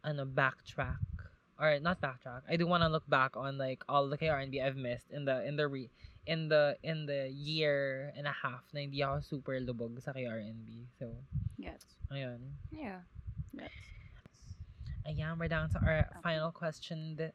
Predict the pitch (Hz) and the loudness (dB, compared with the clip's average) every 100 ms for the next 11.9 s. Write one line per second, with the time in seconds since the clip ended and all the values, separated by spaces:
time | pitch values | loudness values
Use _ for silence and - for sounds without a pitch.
0 | _ 175 165 - - 180 165 - - - | _ 2 2 -2 0 4 4 0 -14 0
1 | 170 160 214 - - - - - - 185 | 4 6 4 -2 -16 -14 -14 -6 8 10
2 | 175 165 165 208 - 202 165 165 156 143 | 12 10 10 8 8 8 12 12 10 6
3 | 151 180 139 139 139 143 156 151 139 135 | 4 6 6 6 4 6 8 10 8 4
4 | 135 - 135 143 214 - - - - 170 | -4 -4 -2 2 2 -2 -16 0 10 10
5 | 170 160 160 170 185 196 202 208 190 190 | 12 10 6 4 4 6 6 4 6 6
6 | 180 170 220 165 147 139 147 - _ _ | 6 2 0 0 -2 -4 -8 -14 _ _
7 | _ _ - 208 202 196 190 185 214 170 | _ _ 2 4 4 4 2 4 4 4
8 | 156 - 165 156 170 165 160 180 - 165 | 2 -2 -4 -2 -2 0 -2 -2 -2 -2
9 | 160 190 175 - 196 175 - 165 170 170 | 2 2 2 2 0 2 2 0 2 2
10 | 160 165 175 160 160 160 160 160 165 190 | 2 0 -2 -2 0 0 0 0 2 8
11 | 190 208 190 190 196 175 151 151 175 | 8 8 8 8 10 8 6 0 -4